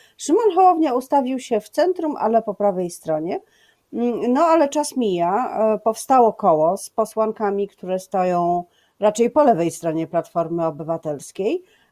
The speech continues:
E, i ostatnio badaliśmy elektoraty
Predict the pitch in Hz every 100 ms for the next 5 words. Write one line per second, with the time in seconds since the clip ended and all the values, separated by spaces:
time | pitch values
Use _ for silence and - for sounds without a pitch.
0 | - 214 208 - 254 269 - 359 381 349
1 | 277 254 294 302 - 269 262 254 - 226
2 | 226 - 202 156 - 190 339